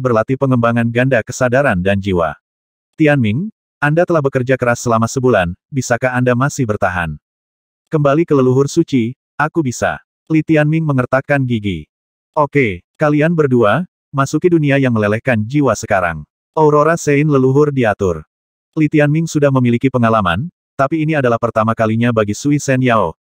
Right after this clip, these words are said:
jadi Sui Shen Yao lah yang sedikit gugup sekarang. Setelah dia memasuki dunia yang melelehkan jiwa,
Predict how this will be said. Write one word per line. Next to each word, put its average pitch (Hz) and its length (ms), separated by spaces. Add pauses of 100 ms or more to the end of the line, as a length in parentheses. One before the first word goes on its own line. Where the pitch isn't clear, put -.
jadi 123 240
Sui 139 240
Shen 135 240
Yao 127 240
lah 113 160
yang 120 200
sedikit 135 440
gugup 113 320
sekarang. 82 480 (540)
Setelah 156 420
dia 160 240
memasuki 135 400
dunia 120 320
yang 135 160
melelehkan 110 400
jiwa, 120 400